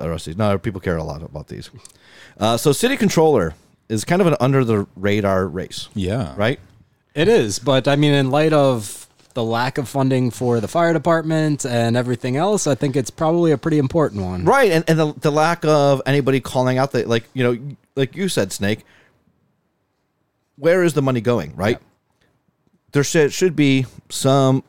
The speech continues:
Speaker 1: audits going on. There should be some attention to what i-, is the city actually spending money on.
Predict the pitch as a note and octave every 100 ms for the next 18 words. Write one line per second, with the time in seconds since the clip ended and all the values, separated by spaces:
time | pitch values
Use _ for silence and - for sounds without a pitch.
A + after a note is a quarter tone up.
0 | - G#2 A2+ G#2 - G2+ F#2 F2+ F2+ C#3+
1 | B2+ B2 A#2 A2+ A2+ G2+ G2+ - G2+ G2+
2 | - - - - _ E2+ G#2 B2+ - B2
3 | - A2+ G#2+ A#2+ A2+ - G2+ A#2+ - G#2+
4 | G#2 G#2+ F#2+ F2